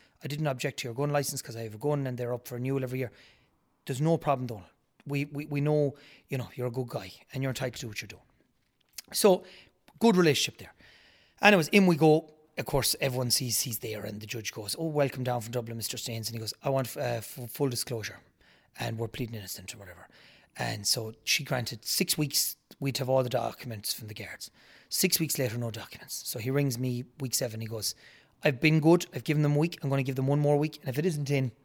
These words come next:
we're going for strict out." So, um, the day before it was strict out time, the, the documents were given.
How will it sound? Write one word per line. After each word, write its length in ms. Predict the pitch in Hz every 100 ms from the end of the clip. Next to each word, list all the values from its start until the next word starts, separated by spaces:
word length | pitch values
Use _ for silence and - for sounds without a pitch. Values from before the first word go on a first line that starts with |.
| _ _ _ _
we're 80 | 135
going 200 | 117 135
for 100 | 117
strict 280 | - 127 -
out." 240 | - - - _ - - - - -
So, 380 | - 135 139 -
um, 420 | 131 123 117 101 _ _ _ _ _ - - -
the 100 | -
day 280 | 104 143 143
before 340 | 127 - 139
it 120 | 120 -
was 300 | 107 - -
strict 340 | - - 151 -
out 160 | 147
time, 360 | - 143 131 113 _ -
the, 100 | 113 _ _ -
the 100 | 117
documents 560 | 135 123 - 123 107
were 80 | 104
given. 220 | 104 87